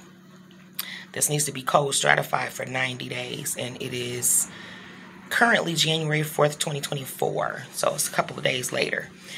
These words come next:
But I'm gonna do the same thing with this one. This one only requires a light dusting, and then I'm just gonna gently pour water, um, on top of this, close this up, and put this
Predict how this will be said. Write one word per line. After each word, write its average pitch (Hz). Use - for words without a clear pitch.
But 120
I'm 127
gonna 143
do 151
the 156
same 147
thing 156
with 151
this 143
one. 135
This 170
one 160
only 143
requires 131
a 113
light 123
dusting, 120
and 117
then 123
I'm 123
just 123
gonna 123
gently 131
pour 127
water, 120
um, 117
on 117
top 123
of -
this, -
close 120
this 127
up, 113
and 120
put -
this -